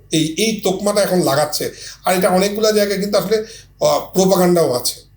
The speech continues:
শুধুমাত্র যে বিএনপি করেছে এটা, এটা যতটা দেখানো হয় তার চেয়ে বেশি অনেক ফ্লারিশ করা হয়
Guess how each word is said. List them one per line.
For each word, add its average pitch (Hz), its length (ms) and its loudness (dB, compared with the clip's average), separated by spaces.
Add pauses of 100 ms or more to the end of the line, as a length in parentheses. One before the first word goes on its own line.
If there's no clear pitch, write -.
(120)
শুধুমাত্র 196 520 -4
যে 208 280 0 (280)
বিএনপি 156 540 0
করেছে 214 680 2
এটা, 160 360 -2
এটা 165 180 -2
যতটা 165 340 2
দেখানো 170 440 0
হয় 147 220 0 (340)
তার 165 200 0
চেয়ে 214 160 2
বেশি 185 420 0
অনেক 202 300 0
ফ্লারিশ 185 440 0
করা 160 220 2
হয় 175 240 0